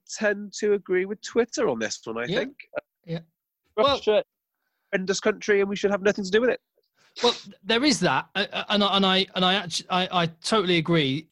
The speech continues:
Speaker 2: Their human rights record, the, the, the issues, the, you know,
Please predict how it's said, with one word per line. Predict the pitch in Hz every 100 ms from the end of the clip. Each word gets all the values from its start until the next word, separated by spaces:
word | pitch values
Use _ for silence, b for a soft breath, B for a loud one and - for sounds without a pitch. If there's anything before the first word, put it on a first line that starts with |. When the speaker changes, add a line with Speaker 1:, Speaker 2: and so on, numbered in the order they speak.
| _ _ -
Speaker 2:
Their | 175 160
human | - 190 165
rights | 165 156 147
record, | 160 - 165 160 160 151
the, | 151 147
the, | 156
the | 147 160
issues, | 156 170 156 135
the, | 147 135 - -
you | 165
know, | 143